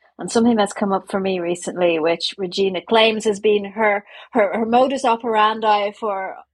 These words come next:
all <laughs> these years, which is actually recognizing that your body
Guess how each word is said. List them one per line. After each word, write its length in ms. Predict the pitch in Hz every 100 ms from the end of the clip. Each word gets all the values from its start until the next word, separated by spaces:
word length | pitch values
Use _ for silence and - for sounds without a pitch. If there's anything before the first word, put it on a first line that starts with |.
| _ _ _ -
all 260 | 226 254 262
<laughs> 0 |
these 280 | 240 214 196
years, 440 | 185 165 175 180
which 200 | 190 -
is 360 | 190 180 180 - - - - -
actually 400 | 330 - 359 302
recognizing 800 | 226 240 269 226 196 190 202 196
that 180 | 180 -
your 160 | 185
body 680 | 180 202 214 202 160 180